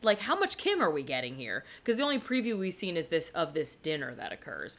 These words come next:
And, and interestingly, in this conversation at the table, Deshawn and Lisa talk about how the second they left the show, their marriages fell apart. And Kim is like, "I'm good, still married, eleven years, going strong." And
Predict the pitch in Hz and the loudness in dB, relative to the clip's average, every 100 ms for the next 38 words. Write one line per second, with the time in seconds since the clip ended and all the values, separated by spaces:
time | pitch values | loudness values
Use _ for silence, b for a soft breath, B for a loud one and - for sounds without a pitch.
0 | B 226 226 220 240 269 262 214 247 277 | B 6 6 6 4 6 6 4 2 2
1 | 320 262 214 202 185 180 214 240 226 - | 2 0 0 0 -2 -2 0 0 0 0
2 | 202 185 170 220 247 - 175 156 226 302 | -2 0 0 2 2 0 -2 -2 -2 0
3 | 240 160 156 B B B - - 180 185 | 2 2 0 B B B -18 -6 -2 2
4 | 226 240 285 240 190 226 254 196 - 170 | 4 6 6 4 0 0 0 -2 0 2
5 | 160 170 160 170 156 - 190 233 220 202 | 2 0 0 2 2 0 0 -2 -2 0
6 | 160 160 - 156 226 254 156 151 196 185 | 2 0 0 -2 0 2 2 4 6 6
7 | 151 - 127 117 - 123 127 - 147 - | 2 -4 -6 -8 -6 -6 -4 -4 -6 -4
8 | 208 247 165 160 139 - - 156 220 247 | 0 0 2 2 2 -2 4 8 8 8
9 | 339 240 - 190 202 233 311 311 233 185 | 8 8 6 6 6 10 10 10 10 10
10 | 190 220 262 330 285 202 190 220 247 - | 10 10 6 6 4 6 4 4 2 4
11 | 349 320 269 269 B B B B B B | 4 4 2 -4 B B B B B B
12 | - 214 208 202 196 190 185 | 4 8 10 8 6 4 -2